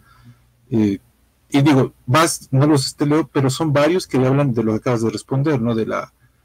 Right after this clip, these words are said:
de la metodología para, para validarlos, y ya creo que eso queda bastante más que resuelto con lo que nos acabas de comentar.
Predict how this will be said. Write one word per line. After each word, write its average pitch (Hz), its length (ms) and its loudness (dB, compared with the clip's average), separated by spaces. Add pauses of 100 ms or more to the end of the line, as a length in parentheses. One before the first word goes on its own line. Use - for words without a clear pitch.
(140)
de 123 60 -6
la 120 100 0
metodología 113 800 0
para, 104 600 -4 (840)
para 113 220 0
validarlos, 117 720 0
y 110 100 -12
ya 110 200 -2
creo 117 200 -6
que 127 120 -4
eso 123 180 -6
queda 110 340 -2
bastante 113 500 -6
más 107 200 -6
que 104 280 -6 (680)
resuelto 113 420 -4
con 110 140 -2
lo 107 100 -2
que 110 100 -4
nos 107 180 -6
acabas 110 340 -4
de 110 100 -4
comentar. 117 600 -4